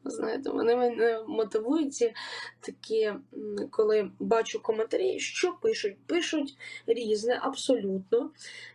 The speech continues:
Е, пишуть багато негативу, пишуть багато позитиву. Багато негативу не в коментарях, а в особисті повідомлення. Е, то-, тому що люди навіть стидаються писати негатив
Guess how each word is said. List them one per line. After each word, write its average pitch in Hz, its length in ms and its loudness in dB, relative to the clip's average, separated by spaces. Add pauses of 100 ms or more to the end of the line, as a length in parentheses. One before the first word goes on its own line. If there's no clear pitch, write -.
(120)
Е, 220 260 -2
пишуть 277 520 0
багато 262 400 4
негативу, 208 680 0
пишуть 240 360 0
багато 247 400 2
позитиву. - 840 -2 (520)
Багато 240 440 2
негативу 233 600 0
не 254 200 4
в 240 100 -2
коментарях, 214 720 -2
а 202 80 -4
в 196 80 -6
особисті 208 560 -4
повідомлення. 233 760 2 (560)
Е, 214 200 -2 (100)
то-, - 140 0
тому 254 240 0
що 262 160 2
люди 311 340 2
навіть 285 340 2
стидаються 277 680 0
писати 262 420 -2
негатив 240 520 0